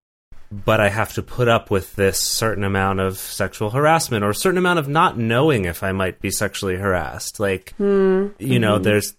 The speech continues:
Speaker 1: the example we were talking about earlier of as a college student or a P H D student and a professor asks you to work with them one-on-one, there's sort of that, like, little bit of doubt of, like, is it really that they're,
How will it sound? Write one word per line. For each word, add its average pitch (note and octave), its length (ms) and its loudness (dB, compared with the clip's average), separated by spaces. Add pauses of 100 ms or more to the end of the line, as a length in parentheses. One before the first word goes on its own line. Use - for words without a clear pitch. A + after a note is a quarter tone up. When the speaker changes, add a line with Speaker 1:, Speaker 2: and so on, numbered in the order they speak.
Speaker 1:
the A#2 100 0
example G#2 540 2
we G2+ 80 4
were G#2 60 4
talking G2+ 480 -2
about G2 320 0
earlier B2 480 4
of F#2+ 260 0
as G#2 240 -2
a A2 240 2
college G3+ 400 2
student F2+ 580 -4
or G2 160 0
a G2 80 2
P B2+ 160 0
H B2 220 0
D F3 160 0
student F#2 560 -4 (500)
and G#2 160 0
a G2 180 4
professor B2 680 0
asks G#2 540 0
you G#2+ 160 2
to G#2 280 -2
work G#2+ 360 0
with G#2+ 140 -4
them G#2 180 2
one-on-one, G#2 960 2 (480)
there's G#2+ 220 2
sort A2+ 180 4
of A2 100 2
that, A2+ 320 2
like, B2+ 220 2
little A#2+ 240 2
bit D3 160 2
of C#3 160 0
doubt D3+ 340 4
of, G#2 160 -6
like, G2+ 320 0 (140)
is G#2+ 200 -2
it A2 280 -2
really G#2 480 0
that G#2 340 -2
they're, G2+ 500 2